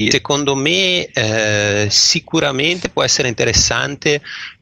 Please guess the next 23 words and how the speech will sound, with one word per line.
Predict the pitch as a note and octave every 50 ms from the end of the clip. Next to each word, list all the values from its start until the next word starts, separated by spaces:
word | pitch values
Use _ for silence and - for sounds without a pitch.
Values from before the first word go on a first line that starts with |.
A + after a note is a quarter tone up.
| _ _ _ _
per | - C#3 C3+ C#3 C#3 -
qualcuno | - B2 A#2 - - C#3+ C3+
che | C3 C#3
si | - - C#3+
voglia | B2+ C3 C3+ C3+ C3+ B2 A#2+ A2+ A2+ A#2 -
avvicinare | - A2+ A2 A2+ A2+ - - C3 A#2+ A2+ G#2+
a | G#2+
questo | G#2+ B2 A2 - -
mestiere, | A#2 A#2 A2 - - - - C3+ C3+ C3 B2+ A#2
dare | A#2+ C3+ C#3 D#3 D3 C#3+
un'occhiata | D3 C3+ B2 A#2+ A2+ - _ - - B2+ A2+ G#2+ F#2+ F#2 - - F#2+ F#2 - - _
a | - G#2 F#2
questi | - A#2 - - -
strumenti | - - - A2+ A2 G#2+ A#2 C3 D3 D#3 D3 - - D3
e | - - -
poi | - - E3 F3+
valutare | D#3+ C3+ G#2 G2 F#2+ F#2+ - A2+ A2+ A#2+ A2 G2+
se | F2 - - F2+
gli | F2 F2
occorre | F2+ - - - G#2 F#2+ F#2 F#2+
o |
meno, | F#2 F#2+ G#2 G#2 F#2 F2 F2+ E2+
cioè | - - F#2 F2+